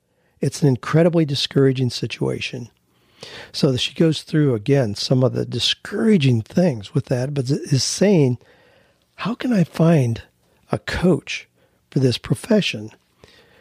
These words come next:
Well, my challenge, my response to her, to Melissa, was your question, "Can I hire a coach for an entire profession?" Melissa, it appears you are that person.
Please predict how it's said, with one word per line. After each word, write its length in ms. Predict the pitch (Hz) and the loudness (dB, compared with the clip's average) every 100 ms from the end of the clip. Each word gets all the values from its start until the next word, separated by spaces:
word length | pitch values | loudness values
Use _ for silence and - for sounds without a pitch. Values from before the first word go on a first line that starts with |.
| _ _ _ _ _ - | _ _ _ _ _ 0
Well, 100 | 151 | 2
my 260 | 139 220 | 4 2
challenge, 580 | - - 135 101 107 147 | 0 0 0 -2 -4 -2
my 140 | 131 | 2
response 640 | 165 160 - 135 113 117 - | 2 2 2 0 -2 -4 -8
to 500 | - 151 120 123 120 _ _ _ | 0 2 2 0 -4 _ _ _
her, 480 | - 131 104 139 - - | -2 0 0 -4 -8 -6
to 80 | - | 0
Melissa, 420 | 135 120 117 147 | 2 2 0 2
was 360 | 160 135 123 - _ _ _ _ _ _ _ _ _ _ - - | 4 2 0 -8 _ _ _ _ _ _ _ _ _ _ -18 -6
your 160 | - 131 | 0 0
question, 480 | - 127 120 - 156 | 2 -2 -2 -2 0
"Can 120 | 143 | 0
I 120 | 117 | 2
hire 160 | 131 117 | 2 2
a 40 | |
coach 220 | - 139 | 0 0
for 140 | - 135 | 0 -2
an 80 | 123 | 0
entire 300 | - 127 123 | 0 0 0
profession?" 560 | 127 - 185 - 135 - - - - _ - | -2 0 0 0 -6 -6 -20 -20 -20 _ 0
Melissa, 360 | 131 165 - | 2 2 2
it 60 | 139 | 0
appears 460 | - 165 147 110 | 0 2 2 2
you 160 | 147 247 | 2 4
are 160 | 127 127 | 2 0
that 320 | 143 151 - | -2 -4 -2
person. 480 | 170 208 - 98 | 0 0 0 -8